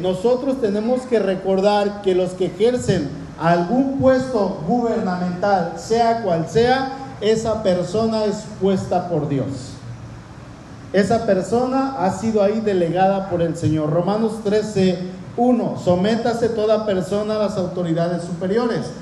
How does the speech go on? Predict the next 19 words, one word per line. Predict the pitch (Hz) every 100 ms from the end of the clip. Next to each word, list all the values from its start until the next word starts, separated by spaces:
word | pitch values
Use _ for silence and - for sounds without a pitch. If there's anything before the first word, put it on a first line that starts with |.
| - -
Y | 175
luego | 185 202
dice | 202 202 214
el |
versículo, | 202 190 - - 175 160 160 160 - - -
"Porque | 233 240 233 240 226 220
no | 240 277 285
hay | 285 285 285
autoridad | 247 247 247 247 226 214 202 254 311 330 - -
sino | - - 247 233 226
de | 220 -
parte | - 247 269 269 - 277 269 269
de | 208 202
Dios". | 226 240 226 151 - - - - - - - - - -
Dice | 220 226 254
la | 214 226
N | 233
B | 233 269
I, | 269 - -